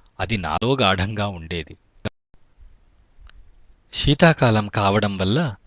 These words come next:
మర్నాడు తెల్లవారేసరికి ఇంకా చలిచలిగానే ఉంది. కాని నేను చండి ఉల్లాసంగా నడక సాగించాం. కలకత్తా నగరం బయట భవానీపూర్లో వెతికి వెతికి వేసారి చివరికి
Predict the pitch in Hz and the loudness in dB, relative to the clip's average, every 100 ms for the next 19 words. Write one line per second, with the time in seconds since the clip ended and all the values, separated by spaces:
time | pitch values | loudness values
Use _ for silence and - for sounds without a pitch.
0 | - 98 101 120 175 180 139 104 120 160 | -18 -2 0 2 2 2 0 2 2 4
1 | 147 127 107 98 101 131 107 98 113 113 | 2 0 -2 -6 -6 -6 -6 -8 -4 -2
2 | 107 - 101 - 101 95 90 90 95 82 | -2 -2 -2 -2 -2 -2 -4 -4 -6 -10
3 | 85 78 - _ - - - - - - | -12 -14 -14 _ -20 -20 -20 -20 -8 -4
4 | 90 90 95 120 _ _ - 95 101 120 | -2 -4 -8 -12 _ _ -20 -2 0 2
5 | 143 143 107 98 95 92 87 104 117 - | 0 0 -2 -2 -4 -4 0 2 2 0
6 | 95 92 104 82 95 - 90 87 82 85 | -2 -4 -4 -4 -6 -4 -6 -6 -8 -8
7 | 87 78 - - - - - - - 104 | -8 -10 -16 -20 -20 -20 -20 -8 0 0
8 | - 104 - 98 92 92 95 92 87 101 | 2 -2 -2 -2 -2 -2 -4 -4 -6 -4
9 | 151 113 - - _ - - 123 143 156 | -6 -8 -12 -20 _ -4 0 2 2 0
10 | - 123 120 107 104 90 90 - 123 117 | -4 -4 -4 -2 -4 -4 -8 -6 -2 -2
11 | - 110 87 98 - 117 120 - 101 113 | -2 -6 -4 -4 -2 -4 -4 -6 -4 -4
12 | 123 98 | -4 -8